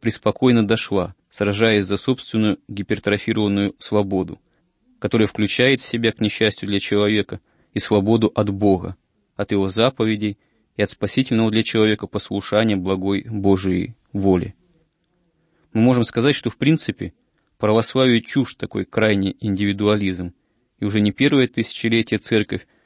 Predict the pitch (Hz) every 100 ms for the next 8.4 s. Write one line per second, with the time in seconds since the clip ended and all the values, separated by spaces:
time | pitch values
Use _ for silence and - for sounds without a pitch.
0 | _ _ - - 104 127 127 120 - 110
1 | 107 104 107 104 104 95 - 90 - _
2 | _ _ 113 110 98 - 110 117 123 101
3 | 95 - - - 98 104 104 87 - _
4 | _ _ _ - - 110 101 104 101 104
5 | 110 120 117 - 104 104 98 101 120 139
6 | 127 120 117 - 104 110 110 - 104 -
7 | 107 101 - 98 107 - 95 - 101 98
8 | 95 87 -